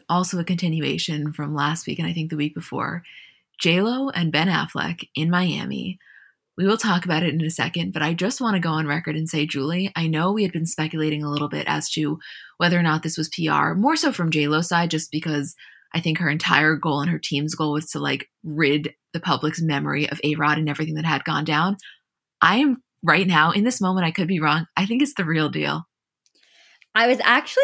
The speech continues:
Speaker 2: thinking about this today when that picture of the watch came out, which I'm sure we'll get into in a second. And I was thinking to myself, I was like, "I don't know if I can get on board with thinking this is a hundred percent true yet,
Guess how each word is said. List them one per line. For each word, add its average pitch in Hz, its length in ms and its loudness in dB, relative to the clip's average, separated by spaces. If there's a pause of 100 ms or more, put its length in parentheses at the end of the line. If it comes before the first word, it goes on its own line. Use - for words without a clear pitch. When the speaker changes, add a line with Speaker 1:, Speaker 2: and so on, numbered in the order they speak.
(120)
Speaker 2:
thinking 190 400 -2
about 196 280 0
this 208 200 -2
today 170 400 0
when 180 120 0
that 170 180 -2
picture 190 320 -2
of 170 100 -2
the 165 100 -4
watch 156 420 -6
came 202 240 -2
out, 220 280 2
which 208 180 -8
I'm 196 160 -2
sure 190 220 -2
we'll 190 100 0
get 185 140 2
into 190 240 -2
in 196 80 -6
a 196 60 -6
second. 208 440 -4 (960)
And 262 180 10
I 269 80 8
was 277 160 6
thinking 302 320 0
to 277 80 -2
myself, 233 340 0
I 226 100 0
was 226 160 -4
like, 220 160 -4 (180)
"I 392 520 6
don't 202 380 2
know 180 540 2
if 202 160 -2
I 196 160 6
can 202 160 -6
get 180 160 4
on 180 180 2
board 175 280 0
with 185 120 -4
thinking 175 320 -6
this 175 160 -8
is 170 80 -8
a 170 60 -4
hundred 165 280 -6
percent 170 320 -6
true 160 220 -8
yet, 196 320 4